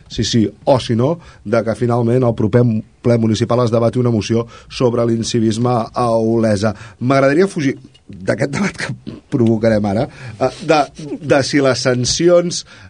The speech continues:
més o menys cares contribueixen a que hi hagi més o menys incivisme a Olesa, perquè ja l'han fet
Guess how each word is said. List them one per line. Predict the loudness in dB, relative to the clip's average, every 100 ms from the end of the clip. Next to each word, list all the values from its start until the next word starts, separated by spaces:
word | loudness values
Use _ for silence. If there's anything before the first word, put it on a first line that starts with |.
| _
més | -8 -2 0 0
o | 0
menys | -2 -2 -2
cares | 0 2 2 0 -2 -12 -20 -10
contribueixen | -4 0 0 4 4 2 2 2
a | 2
que | 2
hi | 2
hagi | 2 0
més | 2 2 0
o | -2
menys | -2 -2 -2 -4
incivisme | -4 -2 0 0 0 2
a |
Olesa, | 2 4 0
perquè | 0 -2 0 2
ja | 0
l'han | 0
fet | 0 0